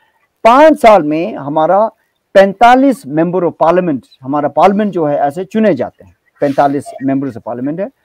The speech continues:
और हमारा president जो है, वो भी पांच साल में एक बार चुना जाता है। दोनों elections, क्योंकि budget के लिए दोनों elections एक बार करते हैं, आ, वो है।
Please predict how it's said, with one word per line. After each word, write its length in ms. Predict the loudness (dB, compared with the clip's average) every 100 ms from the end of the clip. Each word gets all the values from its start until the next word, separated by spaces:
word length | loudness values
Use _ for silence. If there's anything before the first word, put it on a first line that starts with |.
| _ _ 0
और 140 | 2
हमारा 220 | 4 2 0 0
president 460 | 2 4 4 2
जो 100 | 2
है, 140 | 0 0
वो 240 | 4 4
भी 240 | 2 -4 -10 _ _ 0
पांच 280 | 2 2 4
साल 160 | 4
में 140 | 4 -4
एक 160 | -2
बार 180 | -2 -2 -6 -4
चुना 220 | 0 0
जाता 300 | 0 -10 -12
है। 140 | -16 -16 0
दोनों 340 | 4 6 6
elections, 400 | 6 0 -4 -8
क्योंकि 280 | -6 -4 -6 -10 _ _ -10
budget 420 | 2 2 4 0
के 140 | 0 -2
लिए 360 | 0 2 2 -4 _ -10
दोनों 320 | 0 2 4
elections 480 | 4 2 0 -6 -2 0
एक 120 | 4
बार 160 | 4
करते 280 | 2 -4 -6
हैं, 140 | -20 _ _ _ _ _ _ _ _ _ -12 -8
आ, 300 | -6 -8 -2
वो 200 | 2 2
है। 200 | 0